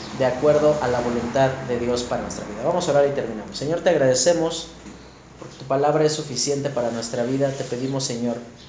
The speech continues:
que tú hables a nuestra vida y a nuestro corazón, que nos permitas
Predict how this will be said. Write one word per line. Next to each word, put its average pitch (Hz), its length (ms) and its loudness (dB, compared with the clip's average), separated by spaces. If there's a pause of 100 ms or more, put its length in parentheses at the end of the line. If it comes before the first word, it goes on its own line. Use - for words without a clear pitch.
(360)
que 120 80 -6
tú 131 440 -2
hables 139 360 0
a 117 60 -6
nuestra 113 320 -8
vida 131 280 -2
y 117 60 -2
a 110 40 -4
nuestro 107 300 -10
corazón, 113 500 -6 (640)
que 123 80 -6
nos 117 120 -6
permitas 127 800 -2